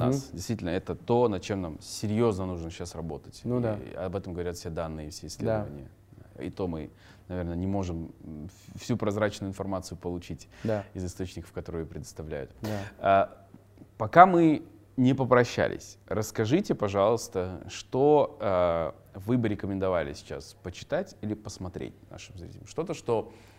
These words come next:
Speaker 1: на вас в последнее время повлияло. Это может быть книга, это может быть фильм, сериал, документалка. А, ну вот, что-то, что вы увидели, и в вас что-то загорелось, повлияло,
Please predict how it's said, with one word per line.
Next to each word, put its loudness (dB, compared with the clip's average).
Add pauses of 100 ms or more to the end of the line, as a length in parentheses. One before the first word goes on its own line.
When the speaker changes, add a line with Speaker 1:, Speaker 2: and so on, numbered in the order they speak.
(120)
Speaker 1:
на 4
вас 8
в -14
последнее -4
время -4
повлияло. -2
Это -2
может -6
быть -8
книга, 0
это -4
может -8
быть -16
фильм, 0
сериал, 0 (400)
документалка. 0 (480)
А, -6 (100)
ну -8
вот, -4 (300)
что-то, 0
что 4
вы 2
увидели, 4 (560)
и 2
в -2
вас 0
что-то -6
загорелось, -2 (220)
повлияло, -4